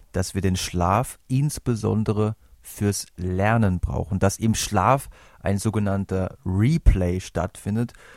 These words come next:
Ich würde es eher als Remix bezeichnen, denn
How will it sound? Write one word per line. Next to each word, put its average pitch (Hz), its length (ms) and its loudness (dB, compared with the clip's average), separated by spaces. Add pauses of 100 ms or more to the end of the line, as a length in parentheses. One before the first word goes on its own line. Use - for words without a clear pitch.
(180)
Ich 92 160 -8
würde 95 140 0
es - 80 -14
eher 90 200 0
als 92 380 -4
Remix 98 760 0
bezeichnen, 110 600 -2
denn 101 220 2